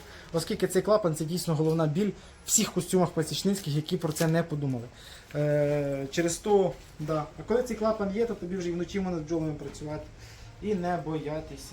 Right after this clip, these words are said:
Я думаю, що, е, все буде класно. Ми його складаємо до кубки. Давайте тако зложимо.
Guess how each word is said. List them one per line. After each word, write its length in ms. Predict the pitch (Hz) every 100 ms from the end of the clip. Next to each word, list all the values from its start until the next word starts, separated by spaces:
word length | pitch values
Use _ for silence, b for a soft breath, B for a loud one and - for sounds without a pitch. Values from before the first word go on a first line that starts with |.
| 123
Я 120 | 156 180
думаю, 360 | 175 170 156
що, 280 | 151 175 156 - B B B B - 151
е, 300 | 143 139 135 131 - - - - -
все 120 | 180
буде 140 | 175
класно. 380 | 170 202 202 175 143 - - -
Ми 140 | 170 175
його 300 | 151 156 151 - -
складаємо 540 | 175 170 165 147 143 - - - - - - - - -
до 80 | 175
кубки. 400 | - 214 - 170 156 -
Давайте 260 | 160 160 -
тако 340 | 135 - 156 143
зложимо. 340 | 160 196 185